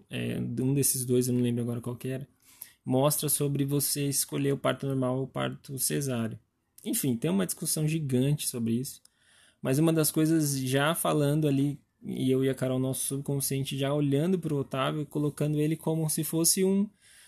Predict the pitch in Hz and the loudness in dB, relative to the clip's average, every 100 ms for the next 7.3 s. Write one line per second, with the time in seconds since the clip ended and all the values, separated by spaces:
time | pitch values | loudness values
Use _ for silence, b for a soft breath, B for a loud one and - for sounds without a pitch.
0 | b - 170 185 156 180 185 196 - - | b -2 2 6 6 6 4 0 0 -8
1 | 170 180 - 165 175 156 131 131 143 151 | -2 0 2 2 4 4 4 2 2 0
2 | 170 185 - 151 160 165 160 - 135 127 | 0 0 0 2 4 2 0 -2 -2 0
3 | 151 156 131 127 135 151 180 151 139 - | 0 0 0 0 0 0 2 2 -2 -2
4 | 131 127 123 120 120 113 131 131 131 135 | -2 -2 -4 -2 -2 -2 -2 -2 -2 -4
5 | 151 143 123 123 - - 120 123 123 120 | -8 -8 -8 -10 -10 -6 -4 -4 -4 -4
6 | 123 113 - 123 123 131 156 156 160 147 | -4 -4 -4 -4 -2 0 -2 0 2 2
7 | 131 135 | 0 -6